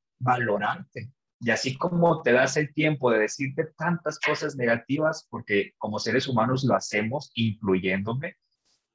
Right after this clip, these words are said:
bueno, pues también hacer consciente la parte de voy a decirme cosas positivas, voy a verme al espejo, voy a,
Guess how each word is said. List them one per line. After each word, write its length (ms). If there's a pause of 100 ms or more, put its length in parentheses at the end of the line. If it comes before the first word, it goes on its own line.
bueno, 520
pues 160
también 380
hacer 340
consciente 640
la 160
parte 420
de 240
voy 160
a 60
decirme 500
cosas 380
positivas, 600
voy 180
a 100
verme 320
al 80
espejo, 1400
voy 280
a, 260